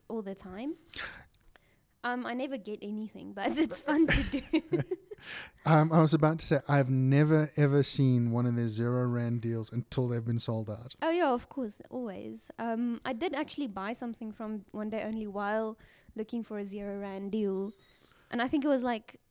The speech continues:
Speaker 1: two yoga pants for, like, twenty rand or something insane. I, I think, yeah, the,
Speaker 2: Mm.
Speaker 1: the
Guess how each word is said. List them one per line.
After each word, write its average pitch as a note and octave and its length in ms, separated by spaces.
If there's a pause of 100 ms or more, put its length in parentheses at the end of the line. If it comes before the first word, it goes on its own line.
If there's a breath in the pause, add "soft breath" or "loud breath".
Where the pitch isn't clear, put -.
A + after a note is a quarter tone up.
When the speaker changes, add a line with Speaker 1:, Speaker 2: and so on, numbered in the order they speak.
(320)
Speaker 1:
two C4+ 220 (180)
yoga G#3+ 420
pants G#3 440
for, G#3 520 (1160 soft breath)
like, G#3 320 (160)
twenty G#3 420
rand F#3+ 340
or F#3 80
something F#3 640
insane. - 420 (600 loud breath)
I, A3 180
I A#3 100
think, B3 220
yeah, G3 220
the, G#3 160
Speaker 2:
Mm. F#3+ 220
Speaker 1:
the A3 300